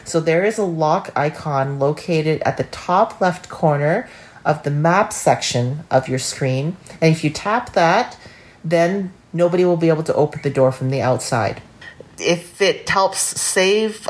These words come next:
um, a life or save some people's belongings, I feel like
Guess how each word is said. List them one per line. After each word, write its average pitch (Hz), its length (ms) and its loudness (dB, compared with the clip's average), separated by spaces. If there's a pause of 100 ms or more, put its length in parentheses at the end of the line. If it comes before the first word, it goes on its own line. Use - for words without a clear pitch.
um, 147 380 2
a 147 80 2
life 156 480 0
or 170 60 2
save 165 300 0
some 170 200 -2
people's 165 340 -2
belongings, 160 920 0
I 143 140 4
feel 156 280 -2
like 147 380 0